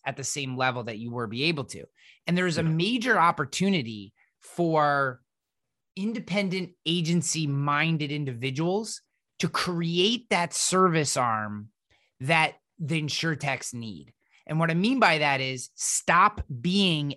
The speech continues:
Speaker 1: a sales entity and start being a service entity and partner with people who are really good at acquisition and be the service arm to their acquisition arm. And that is a major, major opportunity in the space.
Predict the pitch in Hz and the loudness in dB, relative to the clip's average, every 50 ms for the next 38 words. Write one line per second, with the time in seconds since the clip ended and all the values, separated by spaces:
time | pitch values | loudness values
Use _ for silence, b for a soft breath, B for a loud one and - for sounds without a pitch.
0 | - _ - 151 139 - - - - 185 190 214 233 220 180 131 139 127 123 117 | -8 _ -6 -6 -2 -2 0 0 2 4 6 6 6 6 4 4 0 -2 -2 -4
1 | 127 123 - - 139 135 135 135 - 139 139 131 - - - - 196 190 202 220 | -8 -10 -10 -8 -6 -6 -6 -4 -4 -4 -2 -2 -2 -2 2 4 6 6 6 6
2 | 208 175 151 160 160 156 151 147 135 127 - - - - 208 233 247 202 175 131 | 4 2 0 0 0 0 0 -2 -2 -2 -2 0 2 4 4 4 4 2 0 0
3 | - - 139 123 117 131 123 - - 135 135 135 127 b b b b _ - 160 | 0 -2 -4 -4 -6 -8 -10 -8 -6 -4 -4 -4 -6 b b b b _ -2 -2
4 | 147 123 - - - - 190 247 - - 208 180 160 156 156 - - - 165 135 | -2 -2 -6 -6 2 4 4 4 6 6 4 4 4 4 2 -2 -2 -4 -4 -2
5 | 156 160 127 160 185 185 175 160 147 135 139 147 160 202 226 233 226 233 220 202 | -2 0 2 4 6 6 6 6 4 0 -2 0 0 0 2 2 2 2 2 0
6 | 170 147 190 220 220 185 156 151 156 156 156 156 - 151 147 131 156 190 185 - | 2 2 4 4 4 4 2 0 0 0 0 -2 -4 -8 -8 -6 -4 -4 -4 -4
7 | 139 127 120 120 120 b b b b b 151 160 151 135 117 113 175 208 240 240 | -4 -6 -6 -8 -10 b b b b b -2 -2 0 0 0 2 4 4 6 6
8 | 202 185 - - - 233 254 214 202 - - 156 139 131 127 131 131 127 - _ | 4 2 2 2 0 0 2 2 2 2 2 2 0 0 0 -2 -4 -6 -8 _
9 | _ _ - 165 160 185 180 175 175 165 156 - 147 147 135 170 160 - 135 113 | _ _ -6 -2 2 4 4 6 6 4 2 0 -4 -4 -2 -2 -2 -2 -2 -4
10 | 104 87 73 78 104 b b b b b b - 156 160 156 170 185 202 208 185 | -6 -10 -10 -12 -18 b b b b b b -4 -2 0 2 4 4 4 2 2
11 | - _ - 185 165 143 156 143 135 135 139 143 147 156 160 175 185 185 170 160 | -2 _ -4 -4 -2 -2 -2 -2 0 0 0 0 0 2 2 2 2 0 0 0
12 | 170 180 180 175 175 165 170 _ _ _ - 127 131 143 151 165 175 185 180 156 | 0 0 0 0 -2 -4 -6 _ _ _ -10 -6 -4 -2 0 0 2 2 0 0
13 | 160 170 160 151 147 147 139 - - 156 151 143 131 117 117 113 110 104 104 98 | 2 2 2 2 2 0 -4 -8 -8 -8 -8 -8 -8 -10 -10 -10 -10 -10 -10 -12
14 | - - 107 101 82 67 - - - | -12 -12 -12 -12 -14 -14 -16 -16 -18